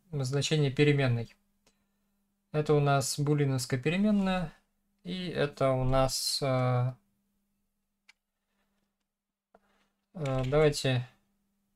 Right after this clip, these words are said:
из, э, старт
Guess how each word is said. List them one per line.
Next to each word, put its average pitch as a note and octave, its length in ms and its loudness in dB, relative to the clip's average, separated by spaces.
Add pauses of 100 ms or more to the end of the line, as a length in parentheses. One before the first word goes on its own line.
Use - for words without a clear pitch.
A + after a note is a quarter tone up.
(260)
из, C#3 420 -4
э, C3 460 2 (2000)
старт - 600 4